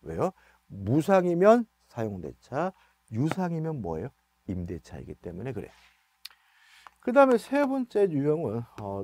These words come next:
노동을, 노무를 제공하는 계약.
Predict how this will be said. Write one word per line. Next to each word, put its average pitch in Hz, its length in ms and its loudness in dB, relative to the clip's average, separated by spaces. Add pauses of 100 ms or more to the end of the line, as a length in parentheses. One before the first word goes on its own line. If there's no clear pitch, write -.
노동을, 156 520 4 (200)
노무를 156 560 2 (320)
제공하는 139 600 -8
계약. - 260 -18